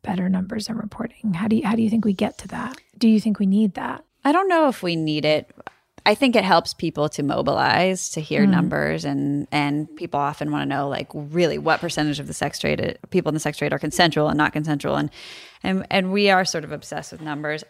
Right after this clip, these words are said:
Speaker 2: It doesn't bother me that I don't know exactly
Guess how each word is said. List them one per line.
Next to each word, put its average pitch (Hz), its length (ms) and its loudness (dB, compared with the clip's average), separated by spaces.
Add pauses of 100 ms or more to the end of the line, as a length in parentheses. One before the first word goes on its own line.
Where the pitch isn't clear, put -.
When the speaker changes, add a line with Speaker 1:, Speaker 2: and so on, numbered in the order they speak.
Speaker 2:
It 226 120 -14
doesn't 294 320 -10 (200)
bother 160 460 2
me - 260 -6
that - 160 -4
I - 80 -4
don't - 240 -4
know - 540 -4 (260)
exactly 165 640 0